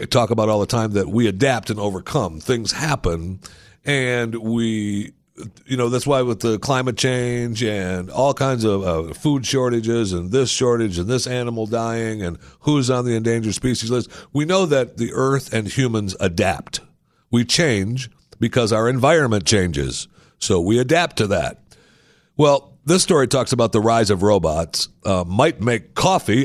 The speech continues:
obsolete. Well, no, it's not gonna make coffee obsolete. But we do know that there's a huge, you know, kind of a coffee shortage, and companies are buying up property like Starbucks, and we're selling tons of coffee. It may make a number of Starbucks go out of business,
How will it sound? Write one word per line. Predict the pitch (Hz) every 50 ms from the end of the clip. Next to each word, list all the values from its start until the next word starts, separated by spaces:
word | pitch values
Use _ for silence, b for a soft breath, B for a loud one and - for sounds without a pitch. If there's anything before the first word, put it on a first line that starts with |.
| - - -
obsolete. | 147 180 214 208 165 131 - 202 196 180 190 220 214 165 104 - - - - - - _ _ _ _ _ B B B B B B B B
Well, | 131 131 131 131 - - _ -
no, | 139 147 135
it's | 131 113 -
not | 170 170
gonna | 151 135 123
make | 123 113 107
coffee | - 123 110 98 - 107 98
obsolete. | 85 85 78 - - 80 73 60 57 - _ _ b b b b b b b b
But | 123 131 127 123 - -
we | - 117 120 120
do | 160 196 208
know | 156 113 90 95
that | 107 104 85
there's | 107 101 101 95 87
a | 98 87
huge, | - 113 120 113 107 98 85 - - _ _ -
you | 110
know, | 107 95 92
kind | 90 - 120 107 104
of | 90 85
a | 80 -
coffee | - - 117 110 107 - - 101 92 90 82 80
shortage, | 80 - - - 110 107 113 107 107 107 104 101 80
and | 76 71 67 65 64 - - - - _ _ -
companies | - 107 101 90 104 107 98 95 82 82
are | 76
buying | 73 73 87 107 104 101 101
up | 104 95 -
property | - 110 107 107 - 107 104 101 101 101
like | 98 95 85
Starbucks, | - - 110 110 110 107 98 107 104 104 95 -
and | 85 73
we're | -
selling | - - - 113 110 110 107 101 95 87 76 -
tons | - - 113 107 101 95
of | 90 -
coffee. | - 107 101 95 - 117 - B B B B
It | - 107 95
may | 139 165 170
make | 151 143 135 -
a | 120
number | 110 117 127 127 117 101
of | 90 78
Starbucks | - - 180 208 196 143 117 95 - -
go | - 104 87
out | 73 67
of | 67
business, | 67 65 62 62 67 80 90 92